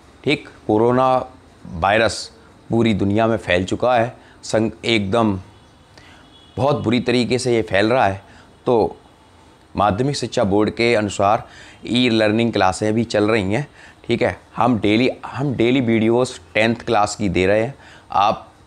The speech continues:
हमारे चैनल से जुड़िए जिससे, और चैनल को सब्सक्राइब करिए जिससे आपको डेली वीडियो मिल सके और आपके पाठ्यक्रम में कोई व्यवधान ना हो। क्वेश्चन नंबर फ़ाइव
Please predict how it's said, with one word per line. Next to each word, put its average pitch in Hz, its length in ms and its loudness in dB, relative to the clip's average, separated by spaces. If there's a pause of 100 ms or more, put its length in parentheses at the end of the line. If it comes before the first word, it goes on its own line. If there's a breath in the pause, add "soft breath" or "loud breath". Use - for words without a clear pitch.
(120)
हमारे 101 260 0
चैनल 101 340 0
से 101 140 -4
जुड़िए 90 340 -2
जिससे, 90 540 -4 (640 loud breath)
और 101 120 2
चैनल 101 300 0
को 107 100 -2
सब्सक्राइब 104 560 -2
करिए 127 340 -2 (340)
जिससे 160 460 -4 (280)
आपको 127 540 -2 (180)
डेली 107 340 2
वीडियो 95 320 0
मिल 92 180 0
सके 120 260 -4
और - 320 -6
आपके 95 340 -2
पाठ्यक्रम 101 540 -2
में 113 140 -4
कोई 104 240 -2
व्यवधान 87 480 -2 (340 loud breath)
ना 87 160 -2
हो। 82 180 -6
क्वेश्चन - 540 -8
नंबर 127 260 -2
फ़ाइव 101 540 0